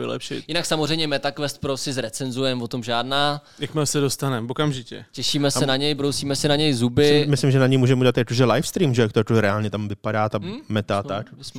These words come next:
Speaker 2: mohli.
Speaker 1: Mohli bychom.
Speaker 2: Akorát nevím, jak to bude s propojováním.
Speaker 3: Mateuš to zvládne,
Speaker 2: No.
Speaker 3: věřím.
Speaker 1: Já zvládnu všechno.
Speaker 2: No, takže to se rozhodně otestuje. Určitě z toho bude i víc videí, protože je to fakt strašně zajímavý kus technologie.
Speaker 1: Hmm.
Speaker 2: Vlastně jako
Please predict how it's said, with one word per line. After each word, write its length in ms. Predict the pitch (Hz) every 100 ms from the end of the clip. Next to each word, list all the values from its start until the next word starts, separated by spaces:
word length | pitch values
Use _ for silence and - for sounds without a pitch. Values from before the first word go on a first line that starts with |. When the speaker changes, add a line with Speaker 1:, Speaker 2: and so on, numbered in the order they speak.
| 127
Speaker 2:
mohli. 40 |
Speaker 1:
Mohli 200 | 135 180
bychom. 280 | 247 - 131 117
Speaker 2:
Akorát 200 | 147 139
nevím, 200 | 143 143
jak 100 | 131
to 80 |
bude 160 | 131 135
s 60 | -
propojováním. 1120 | 131 - 143 117 107 104 110 113 113 101 98 50 -
Speaker 3:
Mateuš 340 | 104 123 123
to 80 | 110
zvládne, 380 | 104 92 107 98
Speaker 2:
No. 220 | 104 127
Speaker 3:
věřím. 260 | - 117 120 143
Speaker 1:
Já 280 | - 123 131
zvládnu 260 | 120 120 107
všechno. 380 | - 101 113 107 _ _ _
Speaker 2:
No, 220 | 120 120 -
takže 260 | - 147 170
to 140 | -
se 140 | 143 175
rozhodně 360 | 131 123 165
otestuje. 840 | 156 160 160 - 160 160 156 156 98 - _ _ _ _
Určitě 300 | 123 - 143
z 60 | 139
toho 160 | 143 139
bude 180 | 127
i 140 | 135 139
víc 180 | 131 120
videí, 440 | 117 117 123 110
protože 300 | - - 107
je 40 |
to 100 | 104
fakt 160 | 110 113
strašně 280 | - 113 117
zajímavý 400 | 110 110 107 104
kus 180 | 113 -
technologie. 580 | 113 - 107 139 135 98
Speaker 1:
Hmm. 100 | 87
Speaker 2:
Vlastně 300 | - - 131
jako 240 | 123 139